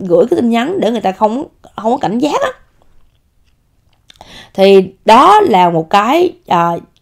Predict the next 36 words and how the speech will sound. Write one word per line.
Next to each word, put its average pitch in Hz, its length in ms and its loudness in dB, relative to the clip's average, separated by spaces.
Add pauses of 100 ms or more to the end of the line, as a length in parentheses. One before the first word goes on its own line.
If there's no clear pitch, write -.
(460)
cũng 202 240 0
dạng 180 320 -4
lừa 175 220 4
đảo 165 300 -2
là 262 60 0
như 185 160 -4
vậy - 180 -6
đó. 175 180 -2
Thành 180 200 -6
ra 185 260 2 (280)
những 202 360 0
cái 302 400 0
mà 220 320 -2
tin 226 320 -2
nhắn, 254 320 -2 (380)
à, - 200 0
thế 294 160 0
này 302 120 -2
thế 202 120 -4
kia 208 280 0 (440)
thì 175 100 -4
tốt 226 160 -2
nhất 254 220 -4
là 160 360 -4 (180)
chứ 262 140 -6
ignore 190 420 0
rồi, 165 100 -6 (100)
giống 196 160 -6
như 220 180 -6
không, 208 240 -6
không 247 180 -6
quan 214 120 -4
tâm 214 160 -2
tới 202 100 -8
nó. 208 220 -6 (640)
À, 196 260 2